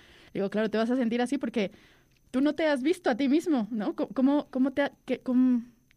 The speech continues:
qué amor te has dado a ti? ¿Qué atención te has dado a ti? Te decidiste llevarte a un rincón y te, y te dijiste, 'Pues ahí te quedas,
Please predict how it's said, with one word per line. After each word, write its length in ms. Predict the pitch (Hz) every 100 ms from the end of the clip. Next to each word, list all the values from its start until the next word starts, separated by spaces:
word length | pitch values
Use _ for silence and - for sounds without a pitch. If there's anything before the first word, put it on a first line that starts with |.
| -
qué 100 | 254
amor 200 | 262 254
te 100 | 247
has 80 | 220
dado 200 | 202 190
a 60 |
ti? 180 | 180 160
¿Qué 100 | -
atención 500 | 214 254 226 247 240
te 80 | 226
has 80 | 208
dado 160 | 196 185
a 40 |
ti? 260 | 240 247 226
Te 500 | - 180 180 - - - -
decidiste 540 | 202 190 214 220 247
llevarte 340 | 220 214 208 185
a 80 |
un 100 | 196
rincón 320 | 214 220 254 359 -
y 140 | 202
te, 180 | - 165
y 200 | 165 170 _ _
te 80 | 202
dijiste, 320 | 180 185 -
'Pues 200 | - 175 -
ahí 180 | 202 240
te 140 | 262
quedas, 360 | 285 330 -